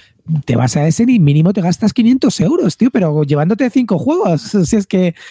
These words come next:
prácticamente es una cosa, eh, no sé, me parece que no,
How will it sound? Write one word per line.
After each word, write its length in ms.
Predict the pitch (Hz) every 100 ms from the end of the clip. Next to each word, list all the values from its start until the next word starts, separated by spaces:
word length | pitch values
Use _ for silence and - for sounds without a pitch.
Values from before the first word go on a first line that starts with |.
| - _
prácticamente 680 | 165 180 175 151 156 254 220
es 100 | 185
una 140 | 160
cosa, 340 | 160 151 180
eh, 180 | 208 160 147
no 260 | 151 139
sé, 340 | 127 175 330 302 -
me 220 | 143 135
parece 280 | 131 127 147
que 140 | 165
no, 400 | 170 143 123 123